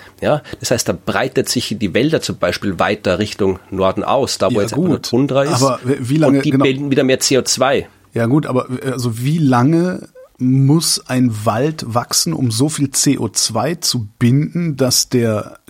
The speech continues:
Speaker 2: Klimaeffekt des Methans, der vorher vom Boden ausgegangen ist, auf dem der Wald dann wächst, äh, wieder, wieder eingeholt ist? Das funktioniert hier hinten und
Speaker 1: Ja, ja.
Speaker 2: vorne nicht. So ein Baum braucht ja fünfzig Jahre. Äh, das
Speaker 1: Ja, also tatsächlich ist es, also, äh,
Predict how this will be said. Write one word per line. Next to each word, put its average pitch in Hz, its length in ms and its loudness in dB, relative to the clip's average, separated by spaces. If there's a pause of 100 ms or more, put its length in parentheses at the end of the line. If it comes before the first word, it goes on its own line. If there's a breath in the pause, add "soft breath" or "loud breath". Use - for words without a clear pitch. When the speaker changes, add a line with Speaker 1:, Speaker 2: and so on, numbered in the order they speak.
Speaker 2:
Klimaeffekt 135 800 0
des 113 140 0
Methans, 110 800 -2 (800 loud breath)
der 107 400 2
vorher 120 360 2
vom 113 300 2
Boden 143 300 4
ausgegangen 117 420 2
ist, 143 100 2
auf - 120 -2
dem 127 160 2
der 110 100 0
Wald 110 220 2
dann 104 100 2
wächst, 147 320 -2
äh, 113 300 -8
wieder, 113 320 -2
wieder 107 180 -2
eingeholt 107 500 -2
ist? - 200 -8 (400 loud breath)
Das 110 160 0
funktioniert 127 420 0
hier 135 80 0
hinten 135 160 0
und 107 60 -2
Speaker 1:
Ja, 135 60 2
ja. 165 80 4
Speaker 2:
vorne 170 160 4
nicht. 110 100 2
So 113 80 0
ein 107 80 0
Baum 120 180 2
braucht 120 220 -4
ja 151 40 0
fünfzig - 440 -2
Jahre. 120 480 -4 (680 soft breath)
Äh, 113 240 -12
das 160 100 -4
Speaker 1:
Ja, 156 200 0
also - 220 0
tatsächlich 151 580 -2
ist 170 140 2
es, 165 180 0
also, 143 160 -2
äh, 120 420 -4